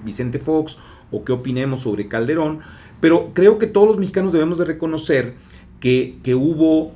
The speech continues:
eh, pues, una, una, un cambio, o sea, vamos, un cambio de partido, o sea, de, de, llegó otro partido al poder y ahora con López Obrador, después de haber tenido después un priista y ahora, eh, alguien del partido de Morena,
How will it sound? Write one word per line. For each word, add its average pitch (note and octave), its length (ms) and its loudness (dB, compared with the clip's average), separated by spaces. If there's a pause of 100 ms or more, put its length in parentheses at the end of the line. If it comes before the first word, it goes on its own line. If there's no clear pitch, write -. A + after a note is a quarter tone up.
eh, B2+ 380 0
pues, C#3 420 0
una, D3 520 0
una, C3 720 0
un B2+ 120 -4
cambio, F#3 480 0
o F2+ 80 -10
sea, G#2+ 200 -2
vamos, G#2+ 300 -4
un C#3 120 -2
cambio D3 260 0
de C#3+ 80 2
partido, D3 480 -2
o - 20 -2
sea, G#2+ 220 0
de, A2 160 -10
de, G#2 240 -8
llegó A#2 340 2
otro F3 240 0
partido E3 360 0
al D#3+ 100 0
poder E3 340 -2 (280)
y A#2+ 100 0
ahora F3+ 480 4
con C#3 160 -2
López C#3+ 260 -2
Obrador, E3+ 480 0
después A#2+ 300 -2
de C3+ 80 2
haber C3+ 180 2
tenido C#3 420 0 (160)
después A2+ 320 -4
un B2 140 -2
priista E3 400 -2
y G#2 100 0
ahora, C3 500 2 (260)
eh, G2 320 0
alguien B2+ 380 0
del A2 160 0
partido A#2 360 -2
de C#3+ 60 0
Morena, D#3 480 0